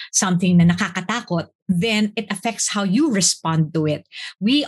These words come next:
are on autopilot most of the time. So that's the program that we have. And being able to, uh,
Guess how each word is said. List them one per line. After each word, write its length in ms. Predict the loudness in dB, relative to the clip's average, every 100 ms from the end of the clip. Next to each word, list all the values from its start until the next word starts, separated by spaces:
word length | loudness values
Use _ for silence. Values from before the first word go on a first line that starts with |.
| -4
are 460 | -4 -2 -4 -4 -2
on 540 | 0 2 4 2 0 -4
autopilot 720 | -6 -6 -4 -2 0 0 -4 _ 0
most 240 | 2 2
of 100 | 0 -2
the 20 |
time. 440 | -2 0 2 0 -4 -12
So 160 | -4 -2
that's 260 | -2 -2 -2
the 80 | 0
program 680 | 2 2 2 2 2 0 -2
that 140 | -4 0
we 100 | 2
have. 260 | 2 -2 -8 -8 -10 -10 -4
And 380 | 0 2 2 4
being 260 | 2 2 0 -2
able 400 | 0 2 0 -4
to, 420 | -2 0 0 -2 -8 _ _ -4
uh, 320 | -2 -2